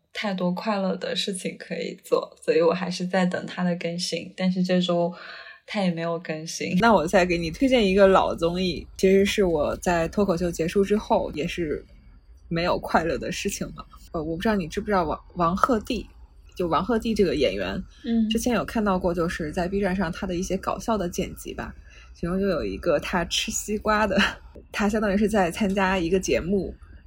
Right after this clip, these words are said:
Speaker 2: 然后这个节目呢，要求他快速的吃西瓜。
Speaker 1: 我好像看，看到过那个视频。
Speaker 2: 对，给他吃西瓜的那个人就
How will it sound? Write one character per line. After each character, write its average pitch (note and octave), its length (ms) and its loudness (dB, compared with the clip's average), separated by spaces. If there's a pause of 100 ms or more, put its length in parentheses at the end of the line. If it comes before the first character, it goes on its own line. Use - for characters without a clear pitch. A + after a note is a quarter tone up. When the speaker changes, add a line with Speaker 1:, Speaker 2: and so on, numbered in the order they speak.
(280)
Speaker 2:
然 D#3+ 120 -2
后 F#3+ 280 2
这 G3 100 2
个 G3 60 4
节 E3+ 200 -2
目 F#3+ 180 -2
呢， E3 180 -2
要 F#3 100 4
求 G3 100 -2
他 G3+ 120 0
快 G3 260 0
速 F#3+ 140 -2
的 - 80 0
吃 - 160 -4
西 - 200 0
瓜。 E3+ 320 2 (400)
Speaker 1:
我 B3 80 0
好 A#3+ 160 -2
像 B3 240 -4
看， - 120 -16 (420)
看 D4+ 180 0
到 A3+ 220 -4
过 G#3+ 220 -8
那 G3 260 -8
个 G3 60 -8
视 G3+ 240 -8
频。 F#3 280 -8 (280)
Speaker 2:
对， G#3+ 180 10
给 F#3+ 120 4
他 A3+ 120 6
吃 A#3+ 140 0
西 B3 120 0
瓜 C4 120 4
的 A#3+ 80 6
那 A#3+ 100 4
个 G3+ 100 6
人 F3+ 200 6
就 A3 160 12